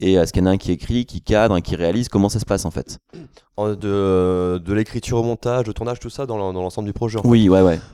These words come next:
Speaker 2: Euh, ça dépend. Alors, par exemple, pour Les Vilains, pour reprendre juste, euh, à la base, en quelle écriture, on avait fait un séquencier ensemble, euh, pendant, pendant une, pendant un week-end. Donc, on avait établi les, la structure du film, le synopsis, tout ça.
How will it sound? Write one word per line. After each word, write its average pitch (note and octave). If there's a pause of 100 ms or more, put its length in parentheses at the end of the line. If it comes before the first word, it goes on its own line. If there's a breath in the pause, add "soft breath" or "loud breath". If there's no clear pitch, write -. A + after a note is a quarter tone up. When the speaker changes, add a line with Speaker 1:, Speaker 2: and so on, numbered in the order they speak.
(120)
Speaker 2:
Euh, A2+
ça C#3+
dépend. C#3+
Alors, A2+
par B2
exemple, B2
pour A#2
Les A2+
Vilains, A2
pour G2
reprendre G2+
juste, A2
euh, D#2
à D#2+
la F2
base, F#2
en F#2
quelle F2+
écriture, B2 (380 loud breath)
on G2
avait G2
fait A2+
un G#2+
séquencier G#2
ensemble, A#2+ (320)
euh, D#2
pendant, E2
pendant D#2+
une, D2+
pendant E2
un E2+
week-end. E2+
Donc, F2+
on E2+
avait D2+
établi E2+
les, D#2
la D#2
structure -
du D#2+
film, -
le F#2
synopsis, -
tout E2
ça. A#2